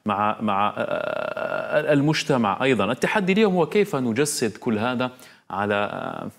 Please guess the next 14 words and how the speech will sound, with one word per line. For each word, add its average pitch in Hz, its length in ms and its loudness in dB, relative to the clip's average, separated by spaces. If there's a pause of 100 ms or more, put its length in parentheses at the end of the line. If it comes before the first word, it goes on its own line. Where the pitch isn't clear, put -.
على 107 200 -2
أرض 113 280 0
الواقع 113 440 0
وفي 98 180 -2
الميدان، 98 560 -2
وكيف 117 320 -4
نزرع 110 480 0 (220)
كل 123 160 0
هذا 127 240 -2
في، 113 280 -4
في، 110 240 -4
في 104 120 -8
النفوس 95 520 -4
أيضًا. 87 320 -10